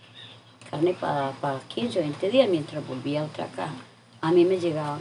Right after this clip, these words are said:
cajas con útiles, cajas con, con ropa para los niños de estudiar, de cuenta Don Diego.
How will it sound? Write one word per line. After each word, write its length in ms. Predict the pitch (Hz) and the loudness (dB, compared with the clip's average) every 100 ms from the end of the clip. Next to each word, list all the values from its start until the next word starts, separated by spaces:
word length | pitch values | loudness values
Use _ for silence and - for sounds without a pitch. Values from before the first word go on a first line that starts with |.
| - | -8
cajas 400 | - 202 196 202 | -4 -2 -2 -6
con 180 | - 151 | -8 0
útiles, 520 | 170 202 175 165 156 151 - - - - - | 2 2 -2 -6 -6 -8 -14 -20 -20 -20 -8
cajas 360 | - 180 180 - | -4 -4 -4 0
con, 480 | 175 170 160 151 131 | 4 6 6 2 -2
con 180 | - 151 | -4 -2
ropa 580 | 139 147 - 175 175 170 160 151 147 | -2 -6 -2 -2 0 -2 -4 -4 0
para 140 | 151 | 0
los 160 | 139 143 | 0 0
niños 220 | 143 170 | 2 0
de 60 | |
estudiar, 420 | 165 - 143 160 156 - 131 - - - - - - - | -2 -6 -2 -2 -2 -8 -16 -16 -18 -20 -20 -20 -20 -2
de 180 | 190 185 | 0 2
cuenta 320 | 185 131 - | 4 2 2
Don 200 | 160 151 | 0 0
Diego. 260 | 180 226 | 2 2